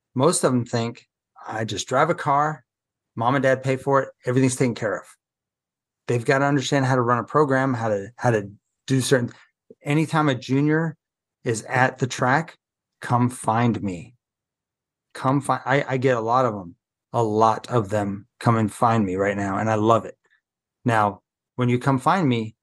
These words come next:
you better open your mouth a little bit, because I'm telling you, there are parents <laughs> out there that are ruining it for you because they talk too much, and they're,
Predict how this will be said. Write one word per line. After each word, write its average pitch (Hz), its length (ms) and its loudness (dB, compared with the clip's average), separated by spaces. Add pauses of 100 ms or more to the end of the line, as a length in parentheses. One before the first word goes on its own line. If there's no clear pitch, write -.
(960)
you 110 220 -2
better 156 280 0
open 135 220 0
your 113 80 -2
mouth 147 300 0
a 117 40 -4
little 104 160 -2
bit, 90 260 -10
because 110 440 2 (420)
I'm 113 120 -2
telling 143 240 2
you, 113 100 0
there 113 120 2
are - 20 -10
parents 151 540 0
<laughs> - 40 -4
out 131 160 2
there 127 140 2
that 117 120 0
are 117 100 0
ruining 165 360 0
it 117 80 -4
for 113 260 -2
you 113 220 2 (680)
because 131 220 2
they 165 100 -2
talk 196 260 2
too 135 140 -2
much, 98 420 -6 (280)
and 117 160 -4
they're, 139 240 2